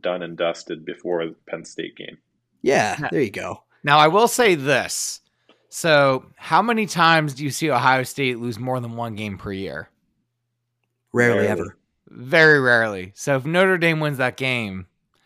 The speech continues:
Speaker 3: do you feel like that gives us a lesser chance to win?
Speaker 2: In a
Speaker 1: I
Speaker 2: weird
Speaker 1: don't
Speaker 2: way,
Speaker 1: know.
Speaker 2: I, oh, sorry, go ahead, Charlie.
Speaker 1: I was gonna say that this Ohio State team reeks of less than past years.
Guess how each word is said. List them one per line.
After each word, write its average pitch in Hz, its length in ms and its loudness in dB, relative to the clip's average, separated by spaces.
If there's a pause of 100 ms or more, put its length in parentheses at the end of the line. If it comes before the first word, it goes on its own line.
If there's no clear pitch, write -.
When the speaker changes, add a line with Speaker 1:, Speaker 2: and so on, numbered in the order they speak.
Speaker 3:
do 143 100 -6
you 147 80 -2
feel 156 200 0
like 135 220 2
that 123 380 4 (300)
gives 127 240 -4
us 120 180 0
a 110 80 -12
lesser 117 380 -6
chance 117 300 -10
to 113 100 -8
win? 110 280 -8 (880)
Speaker 2:
In 147 120 0
a 156 60 2
Speaker 1:
I 233 100 4
Speaker 2:
weird 262 140 6
Speaker 1:
don't 185 60 0
Speaker 2:
way, 180 160 6
Speaker 1:
know. - 120 -4 (460)
Speaker 2:
I, 120 140 -2 (140)
oh, 127 140 0
sorry, 123 180 0
go 123 60 0
ahead, 110 160 0
Charlie. 95 300 -10 (500)
Speaker 1:
I 135 100 2
was 175 140 0
gonna 110 220 -16
say 107 240 -8
that - 180 -18
this 135 220 -10
Ohio 107 320 -6
State - 400 -12
team 101 420 -16 (260)
reeks 107 460 -8
of 90 440 -4 (580)
less 95 440 -4 (300)
than 90 460 -8 (100)
past 90 400 -6
years. 101 480 -8